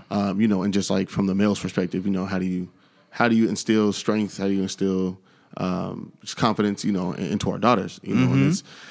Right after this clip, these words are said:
Speaker 1: it's something, and you have a brilliant daughter. Your daughter's one of the smartest people that I know,
Speaker 2: Mm.
Speaker 1: you know? So, um,
Speaker 2: Mm-hmm.
Speaker 1: it's just, you know, how to go about that, especially as a black father. 'Cause yesterday we said at the table, it's not my job to, you know, tear down this young black woman.
Speaker 2: Mm-hmm.
Speaker 1: You know, like, I know expectations can be pretty heavy and, and all those things, but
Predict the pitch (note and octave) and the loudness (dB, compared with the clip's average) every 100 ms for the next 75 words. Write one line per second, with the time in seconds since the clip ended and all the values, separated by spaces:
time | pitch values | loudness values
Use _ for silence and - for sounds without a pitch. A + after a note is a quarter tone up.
0 | - A2+ A2 C#3+ C#3 A#2 G#2+ A2 F3 A2+ | -6 -2 2 2 2 2 2 4 4 4
1 | G2+ C3+ C#3+ F#2+ G2+ A#2 G2+ G#2 F#2+ - | 4 4 4 2 0 0 0 -2 -6 -12
2 | - - _ _ _ _ _ F#2+ F#2 G2+ | -20 -20 _ _ _ _ _ -10 -8 -2
3 | G#2+ G2+ G#2+ G2+ G2+ C3 F2+ - F2+ E2+ | -2 2 2 2 2 2 0 -6 -4 0
4 | G#2 G2 - G#2 F#2+ A2 G2 F#2 E2+ E2 | 0 0 0 2 2 2 0 -4 -10 -10
5 | - - G#2+ F#2+ A2+ G2+ A2+ A2 G#2 G2+ | -8 -4 -2 0 0 2 4 4 4 2
6 | G2 G2+ A#2+ G2+ A#2+ G#2 F#2+ F#2+ A2+ G2 | 0 2 2 2 0 0 -2 0 0 0
7 | F#2+ F#2+ G#2 G2+ C3 - G#2+ G#2 - G2+ | -2 -2 -2 0 0 2 2 2 0 -2
8 | G#2+ - A2+ G#2+ G2 - - - - - | -2 0 0 0 -2 -8 -20 -16 -8 -2
9 | C#3+ A#2 G#2+ G2 A2 A#2 G#2+ G2 - G#2+ | 0 2 0 0 2 2 2 -2 0 2
10 | G2+ G2 F#2+ F#2+ - A#2 G2+ G2+ G#2 G2 | 2 0 -2 -4 -2 0 2 2 0 0
11 | G2 - F#2 F#2 A2+ - F#2 - _ F2 | -2 -2 -2 0 0 0 -8 -10 _ -6
12 | F2 E2 G#2 A2 F#2+ G2 F#2+ A2+ A2 G2+ | -6 -4 0 0 0 -4 -2 0 0 0
13 | G#2 B2 G#2+ G2+ G2+ G2+ G2+ F#2+ G2+ G2+ | -2 -2 -2 -4 -4 -2 -2 -2 -4 0
14 | G#2+ G2+ G2+ F#2 G2+ F#2+ G2+ A#2+ - G2 | 0 2 0 0 -2 0 2 0 0 -4
15 | F#2+ G2 F#2+ | -2 -4 -4